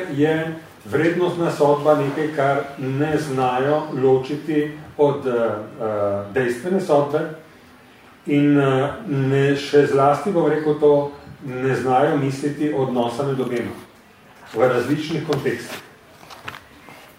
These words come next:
Mnogim se zdi, da je mogoče iz dejstvene sodbe izpeljati veljaven sklep, ki gre na vrednostno sodbo. To so, to so logike, to so argumentacije, ki jih se redno lahko zasledim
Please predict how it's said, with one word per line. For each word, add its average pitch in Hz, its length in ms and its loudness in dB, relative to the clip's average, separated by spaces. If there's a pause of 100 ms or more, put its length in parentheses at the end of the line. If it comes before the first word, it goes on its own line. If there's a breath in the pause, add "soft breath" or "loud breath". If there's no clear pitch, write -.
(760)
Mnogim 185 520 6
se 175 200 2
zdi, 165 280 -2
da 151 80 4
je 143 140 6
mogoče 139 800 2
iz 135 320 -4
dejstvene 160 580 4
sodbe 127 500 0
izpeljati 127 720 0
veljaven 127 480 2
sklep, 127 480 -2
ki 143 140 -2
gre 123 380 -4 (120)
na 127 180 -2 (100)
vrednostno 127 580 -2
sodbo. 98 380 -10 (800 loud breath)
To 175 240 2
so, 170 560 4 (340)
to 175 120 -4
so 151 340 4
logike, 151 540 2
to 151 180 -2
so 151 160 4
argumentacije, 139 840 2
ki 147 120 -2
jih 135 180 -4
se 151 220 0
redno 156 580 0
lahko 143 320 0
zasledim 135 640 -2